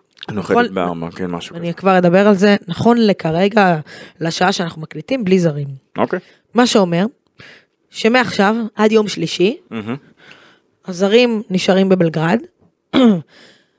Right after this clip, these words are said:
Speaker 2: ומכבי לא מתאמנת כקבוצה עד יום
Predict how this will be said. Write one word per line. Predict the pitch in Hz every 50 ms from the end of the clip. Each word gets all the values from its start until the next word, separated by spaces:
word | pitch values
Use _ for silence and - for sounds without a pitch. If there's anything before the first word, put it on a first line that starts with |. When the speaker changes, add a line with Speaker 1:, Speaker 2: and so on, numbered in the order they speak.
| _ _ _ _ _ -
Speaker 2:
ומכבי | 185 180 185 - 269 254 254
לא | 247 262 269
מתאמנת | 262 - 226 202 208 208 190 180 175 - -
כקבוצה | - 214 - - 190 190 185 - - 233 240 294 440 466 _ _ _ _ _ _ _ _ _ _ _ _ _ _
עד | - 226 240 220
יום | 226 226 226 226 226 220 202 175